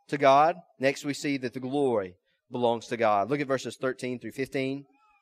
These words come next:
He says, "Since we have the same spirit of faith according to what has been written,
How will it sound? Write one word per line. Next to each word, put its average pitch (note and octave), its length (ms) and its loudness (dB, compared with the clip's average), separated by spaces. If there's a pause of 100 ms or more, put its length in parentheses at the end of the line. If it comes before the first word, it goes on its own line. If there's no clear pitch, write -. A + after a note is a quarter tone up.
(1800)
He C3+ 120 -2
says, C#3+ 320 4
"Since C3+ 180 -6
we C3+ 140 0
have B2+ 180 4
the A2+ 200 0 (160)
same D#3+ 300 2
spirit D#3 300 0
of - 80 -4
faith D#3 320 0
according C#3+ 400 -2
to C#3 80 -4
what C#3 160 0
has C3 140 -10
been B2+ 160 -2
written, E3+ 340 -4